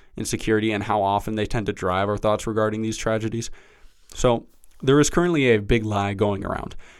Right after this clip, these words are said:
mainly starting from the media and then echoed throughout most of society, that schools are more dangerous than they used to be. The bottom line is that this is simply not true.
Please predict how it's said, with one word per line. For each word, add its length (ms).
mainly 480
starting 760
from 200
the 80
media 400
and 120
then 100
echoed 420
throughout 220
most 220
of 80
society, 720
that 240
schools 240
are 80
more 240
dangerous 420
than 140
they 100
used 240
to 60
be. 200
The 80
bottom 260
line 400
is 120
that 160
this 140
is 120
simply 500
not 320
true. 360